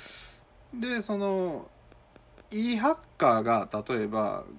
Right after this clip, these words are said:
Speaker 2: こう、悪徳企業のデータをこう、クラックして、
Speaker 1: うんうん。
Speaker 2: みんなにこう、ばらまくことで世界が変わる可能性もあるし、
Speaker 1: はいはい。
Speaker 2: っていうのがあるから、これは一つの、あの、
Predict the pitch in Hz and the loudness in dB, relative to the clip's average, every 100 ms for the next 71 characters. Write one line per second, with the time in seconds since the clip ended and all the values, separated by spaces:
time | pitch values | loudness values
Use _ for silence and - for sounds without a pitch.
0 | - 107 101 - - 135 - - 131 - | -10 -4 -4 -4 -6 -8 -6 -6 -6 -8
1 | - 139 117 107 104 104 - - - - | -10 -2 0 0 -2 -6 -6 -12 -20 -20
2 | - - - - - - 110 120 110 113 | -20 -20 -20 -20 -18 -6 2 2 4 2
3 | 110 101 98 - - - 113 107 - - | 2 0 -2 -4 -4 -6 0 0 0 -8
4 | - - 107 76 60 - - - - 120 | -6 -4 -2 -2 -4 -10 -20 -20 -20 -20
5 | 104 120 123 - - 120 120 120 101 95 | -18 -20 -20 -20 -10 0 2 4 2 -2
6 | 101 101 101 104 107 - - 113 104 92 | -6 -4 -2 0 0 -2 -4 -2 -2 -4
7 | - 117 101 98 - 107 101 98 - 104 | -4 -2 -2 -4 -6 -2 -2 -2 -4 -4
8 | 98 95 101 95 - 50 - - 78 57 | -4 -6 -8 -8 -10 -10 -8 -8 -8 -12
9 | - - - - - - 110 92 92 95 | -14 -20 -20 -20 -20 -12 -8 -8 -10 -16
10 | - - - - - - 135 147 143 110 | -20 -20 -20 -20 -16 -2 0 0 -2 -6
11 | - - - 78 67 60 - 90 - 196 | -8 -10 -10 -10 -10 -12 -12 -16 -4 2
12 | 208 202 - 240 220 127 101 98 - 107 | 4 2 0 -4 -2 -2 -2 -6 -8 -6
13 | 107 | -6